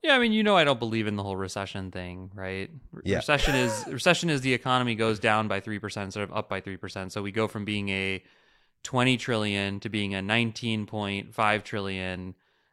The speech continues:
Speaker 1: or n-, no, twenty point five trillion. Like, it, I just, I personally just don't believe in that effect. Like,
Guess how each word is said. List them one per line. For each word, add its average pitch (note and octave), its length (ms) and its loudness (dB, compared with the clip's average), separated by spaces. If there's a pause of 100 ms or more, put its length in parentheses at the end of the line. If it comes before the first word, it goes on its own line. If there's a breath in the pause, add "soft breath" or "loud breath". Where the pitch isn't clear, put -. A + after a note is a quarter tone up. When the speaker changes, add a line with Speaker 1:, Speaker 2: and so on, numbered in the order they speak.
Speaker 1:
or G#2+ 280 2
n-, F#2+ 200 -4
no, G#2 200 -6
twenty A2 260 -2
point F#2 240 -6
five F2+ 240 -4
trillion. - 180 -12
Like, A#2+ 140 -2
it, D#3+ 160 6
I F3+ 100 4
just, E3 320 2
I D#3+ 120 6
personally D3 300 2
just A#2 140 -6
don't A2+ 160 2
believe G2+ 380 -2
in F#2+ 380 -2
that G#2 280 0
effect. A2 300 -6
Like, A2 280 0